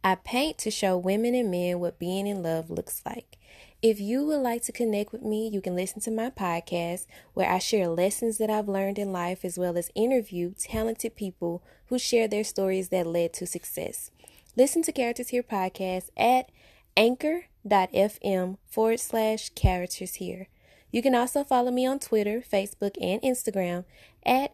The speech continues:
Characters Here. You can visit my website, characters here dot com, and sign up for my monthly newsletter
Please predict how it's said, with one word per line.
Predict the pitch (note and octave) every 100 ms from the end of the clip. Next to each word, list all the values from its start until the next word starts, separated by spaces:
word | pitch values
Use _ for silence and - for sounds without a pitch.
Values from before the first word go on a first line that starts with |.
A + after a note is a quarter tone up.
| _
Characters | - G3 F#3+ G3 F#3+
Here. | F3+ E3+ F#3 - - _ _
You | A3+
can | A3+ A3+
visit | G3+ G3+ C4
my | D4
website, | D#4 A3+ - A#3 A#3+
characters | - G3 G3+ A3+
here | - A#3
dot | A#3+ C4 -
com, | G3+ F#3 F#3 - - -
and | A3+ A3
sign | A#3 A#3 B3
up | B3+ -
for | G#3+
my | G3 F3+
monthly | F3+ F#3+ G#3+ - A3+
newsletter | G3+ F#3+ F#3+ F3 E3+ F#3